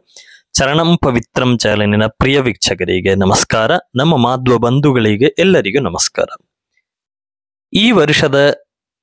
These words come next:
ಅಕ್ಟೋಬರ್ ತಿಂಗಳ ಮೂವತ್ತನೇ ತಾರೀಕು ಮತ್ತು ಮೂವತ್ತೊಂದು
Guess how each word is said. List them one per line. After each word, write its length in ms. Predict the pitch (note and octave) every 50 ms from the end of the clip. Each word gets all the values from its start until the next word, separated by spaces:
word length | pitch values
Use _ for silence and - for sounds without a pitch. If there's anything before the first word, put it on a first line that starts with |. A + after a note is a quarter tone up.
| _ _ -
ಅಕ್ಟೋಬರ್ 520 | B2 - - _ F#3 G3 G3+ F3 F3+ F3+ -
ತಿಂಗಳ 440 | - - A2 A2 G#2 G#2 G#2+ G#2+ A2 A2 G#2+ - - - - - - - - - - -
ಮೂವತ್ತನೇ 640 | B2+ C#3 D#3+ E3 F3 F3 F3 - - D#3 D3+ D3 D3
ತಾರೀಕು 680 | - - A#2 A2 A2 A2 A2 G#2 - - - G3+ - - _ _ -
ಮತ್ತು 360 | - - _ _ - G3 - -
ಮೂವತ್ತೊಂದು 760 | B2 A#2 A#2 A#2+ B2 - _ - C#3 C3 C#3 D3 A3 - -